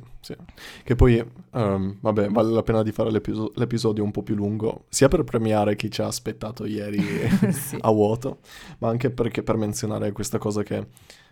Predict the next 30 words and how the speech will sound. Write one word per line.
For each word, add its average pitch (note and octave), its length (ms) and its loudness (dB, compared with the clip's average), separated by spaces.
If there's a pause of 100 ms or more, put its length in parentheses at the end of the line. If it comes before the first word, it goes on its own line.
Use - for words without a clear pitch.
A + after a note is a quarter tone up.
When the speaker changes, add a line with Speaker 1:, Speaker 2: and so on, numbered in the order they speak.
(140)
Speaker 1:
al A2+ 160 0
tempo A2+ 260 -2
stesso G#2+ 420 -2
sono G2+ 580 -4 (840)
un, G#2 320 -2
ehm, G2 580 -2
diciamo, - 560 -12
ho A#2+ 160 -6
molta A2+ 320 4
fiducia A2 400 -2
nella G#2 200 -2
capacità G#2 440 -4
dell'uomo G2+ 480 0
di, G2+ 500 -2 (200)
di, G#2 500 -4
di A2 300 -14
trovare A#2+ 400 2
delle, G#2+ 500 -4
trovare G#2 320 0
delle G2+ 200 -2
soluzioni G#2 520 -6
ai G#2 80 -4
problemi G2 540 0
anche G#2 520 -4 (300)
audaci G#2 640 0
in G#2 60 -4
un G#2 100 -4
certo - 260 -6
senso. G#2+ 520 -6
Speaker 2:
Mhm. - 80 -10